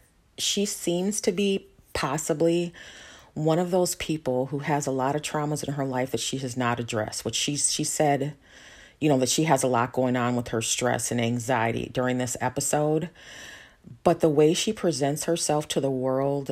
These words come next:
as that person who is just so happy, so lighthearted, so outgoing, just likes to be, enjoy the company of your friends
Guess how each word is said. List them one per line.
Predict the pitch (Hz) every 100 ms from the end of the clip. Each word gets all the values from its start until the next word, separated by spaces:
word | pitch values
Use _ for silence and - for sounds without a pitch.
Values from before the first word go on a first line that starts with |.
| -
as | 139 131 -
that | 127 117
person | - 139 147 - 151
who | 135 139 -
is | 131 -
just | 117
so | - - 135 147
happy, | 143 131 127 127 127
so | - - 135
lighthearted, | 135 135 127 139 - - 127 131 127 127 143 - - - - -
so | - - - 156 151 -
outgoing, | 131 127 - 127 127 120 117 127 131 - - - -
just | 151 147 143
likes | 156 -
to | -
be, | 143 151 143 139
enjoy | 143 127 147 156
the | 151
company | - 147 139 139
of | 139 135
your | 143
friends | 143 - 143 139 139 135 143 135